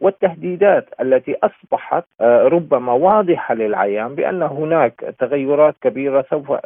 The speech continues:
سوف تطرأ على، آه، مجريات الأحداث في أوكرانيا. كل هذه الأمور مجتمعة، مضافا إليها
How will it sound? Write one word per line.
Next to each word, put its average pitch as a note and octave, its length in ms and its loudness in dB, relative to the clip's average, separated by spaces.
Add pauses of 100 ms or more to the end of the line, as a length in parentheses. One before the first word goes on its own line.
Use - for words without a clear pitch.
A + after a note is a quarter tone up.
(160)
سوف E3+ 220 2
تطرأ C3+ 440 -2 (120)
على، C3 440 2
آه، B2 200 2
مجريات C3+ 680 2
الأحداث C3 560 0 (100)
في C3 160 -6
أوكرانيا. - 500 -10 (460)
كل B3+ 240 0
هذه C#3+ 280 0
الأمور A2+ 520 -6
مجتمعة، - 600 -12 (180)
مضافا D3+ 520 0
إليها C3 560 -6